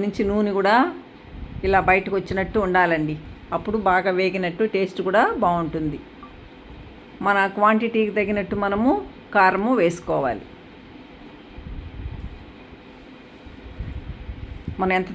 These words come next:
తీసుకుంటామో రైస్ దానికి తగినట్టు మనం కారం వేసుకోవాలి. ఒక కేజీ తీసుకున్నాము రైస్, ఒక కేజీ చికెను,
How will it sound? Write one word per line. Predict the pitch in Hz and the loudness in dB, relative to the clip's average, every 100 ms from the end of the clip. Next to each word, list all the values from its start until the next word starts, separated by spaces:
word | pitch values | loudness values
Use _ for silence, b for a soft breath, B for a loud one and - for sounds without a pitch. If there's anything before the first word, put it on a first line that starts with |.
| 208 | -4
తీసుకుంటామో | 196 214 196 202 196 175 | -2 -4 0 0 4 2
రైస్ | 175 190 175 | 2 0 0
దానికి | 170 170 | 2 2
తగినట్టు | 170 175 175 175 214 196 | 0 0 -2 0 0 0
మనం | 185 190 185 | 0 -2 4
కారం | 175 190 190 | 4 4 0
వేసుకోవాలి. | 170 - 170 156 151 165 | -2 0 0 2 0 -2
ఒక | 160 | 0
కేజీ | 196 185 185 185 | 0 2 0 0
తీసుకున్నాము | 170 - 170 160 165 196 285 330 - - | -6 -4 -2 0 0 0 0 -2 -8 -2
రైస్, | 175 165 214 214 | 0 2 2 2
ఒక | 170 190 | 2 0
కేజీ | 185 208 262 349 - | 0 2 2 2 -2
చికెను, | 175 180 156 | -2 0 0